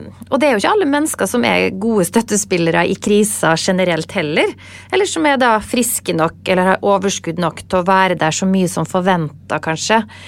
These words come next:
Eh, hvordan kan man snakke sammen om det? At man kanskje ikke har så mye å gi? Hva sier man? Hvordan liksom forventningsavklare og skaper man ro rundt det?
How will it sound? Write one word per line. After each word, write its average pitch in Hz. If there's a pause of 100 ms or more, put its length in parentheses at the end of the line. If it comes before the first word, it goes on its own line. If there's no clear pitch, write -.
(400)
Eh, 214
hvordan 269
kan 262
man 277
snakke -
sammen 185
om 247
det? 269
At 370
man 269
kanskje 269
ikke 254
har 175
så 175
mye 160
å 160
gi? 196 (340)
Hva -
sier 262
man? 240 (180)
Hvordan 247
liksom 247
forventningsavklare 185
og 185
skaper 214
man 196
ro 180
rundt 214
det? 294